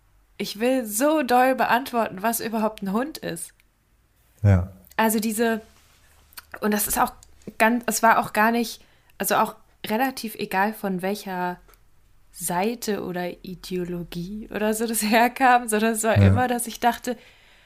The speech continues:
Speaker 1: äh, nein, das, so einfach ist der Hund nicht. Der Hu-, also ist kein Wolf, ist kein Mensch. Das ist,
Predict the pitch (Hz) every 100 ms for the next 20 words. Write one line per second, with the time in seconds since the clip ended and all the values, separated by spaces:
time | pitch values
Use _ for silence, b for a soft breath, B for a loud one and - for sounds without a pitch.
0 | b b b _ _ - 220 214 214 220
1 | 247 226 - - - - 220 214 - -
2 | 226 240 226 247 247 220 240 - 220 202
3 | 196 - 180 175 - _ 208 196 202 -
4 | 208 190 202 - - _ _ 214 - 277
5 | 226 214 220 233 233 - - 269 240 208
6 | 208 226 - - _ _ _ _ _ _
7 | _ 208 214 247 - -